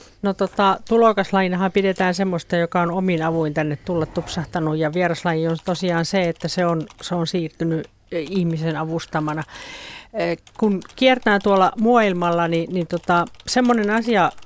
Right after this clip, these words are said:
minkä mä oon huomannut, niin esimerkiksi tropiikissa, niin tienvarsien kasvillisuus alkaa muistuttaa, meni mihin tahansa tietyllä kasvillisuusvyöhykkeellä, niin maapallolla ihan sama, siellä on ihan samat kasvit.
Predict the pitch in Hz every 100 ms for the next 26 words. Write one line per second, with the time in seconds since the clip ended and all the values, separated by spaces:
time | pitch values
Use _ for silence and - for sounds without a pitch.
0 | - 190 185 180 196 180 - - 196 202
1 | 170 165 160 165 175 180 190 175 - -
2 | - - 233 233 208 170 - 170 - 175
3 | 175 240 226 180 185 190 170 175 160 196
4 | 190 - 165 156 147 160 165 - - -
5 | - - 185 - 180 170 196 185 175 -
6 | - 180 196 202 202 233 240 190 185 185
7 | 180 165 - 202 185 170 165 185 180 180
8 | 165 151 165 165 156 170 196 170 160 -
9 | 170 170 180 196 202 190 160 160 165 170
10 | 208 208 165 175 165 160 156 196 180 208
11 | 226 185 190 175 151 - 165 - -